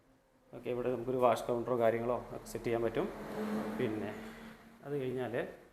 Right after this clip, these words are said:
ഇതാണ് നമുക്കൊരു കിച്ചൺ സ്പേസ് വരുന്നത്. ഓക്കെ, ഇതാണ്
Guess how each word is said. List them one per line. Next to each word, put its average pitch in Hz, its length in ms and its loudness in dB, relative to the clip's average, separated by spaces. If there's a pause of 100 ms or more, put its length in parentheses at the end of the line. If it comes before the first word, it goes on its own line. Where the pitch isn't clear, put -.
(880)
ഇതാണ് 147 240 -2
നമുക്കൊരു 131 320 -2
കിച്ചൺ 131 380 -4
സ്പേസ് 131 300 -2
വരുന്നത്. 98 280 -6 (1800)
ഓക്കെ, 117 160 -16 (2500)
ഇതാണ് 135 180 0